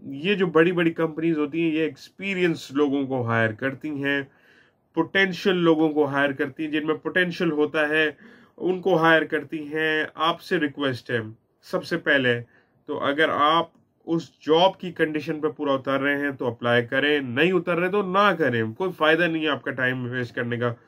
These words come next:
क्योंकि ये लोग जो हैं बहुत प्रॉपर तरीके से हायरिंग करते हैं। ज़्यादातर सीनियर लेवल जॉब्स हैं। अप्लाई करने का तरीका है LinkedIn के through। LinkedIn की प्रोफाइल ज़बरदस्त होनी चाहिए। अगर आपकी LinkedIn की प्रोफाइल अच्छी नहीं है तो चांसेस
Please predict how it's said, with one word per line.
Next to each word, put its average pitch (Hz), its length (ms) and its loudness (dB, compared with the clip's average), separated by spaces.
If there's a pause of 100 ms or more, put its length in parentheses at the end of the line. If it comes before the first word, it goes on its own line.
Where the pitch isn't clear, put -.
(260)
क्योंकि 165 220 0
ये 170 260 4
लोग 180 260 0
जो 160 120 4
हैं 151 460 0
बहुत 147 460 0
प्रॉपर 156 320 0
तरीके 139 400 -2
से 147 200 -2
हायरिंग 131 400 -2
करते 120 280 -4
हैं। 104 260 -6 (420)
ज़्यादातर 185 560 2
सीनियर 190 500 0
लेवल 143 500 2
जॉब्स 156 500 2
हैं। 170 260 0 (640)
अप्लाई 175 380 2
करने 170 300 0
का 160 100 2
तरीका 139 440 0
है 120 300 0
LinkedIn 185 720 2
के 165 40 0
through। 151 600 0
LinkedIn 190 400 0
की 160 100 2
प्रोफाइल 135 540 -2
ज़बरदस्त 131 680 -6
होनी 185 200 -4
चाहिए। 175 400 0 (500)
अगर 135 260 2
आपकी 127 240 -2
LinkedIn 127 420 -4
की 127 80 -2
प्रोफाइल 120 480 0
अच्छी 143 260 -6
नहीं 202 380 2
है 202 180 2
तो 165 120 0
चांसेस 123 560 -6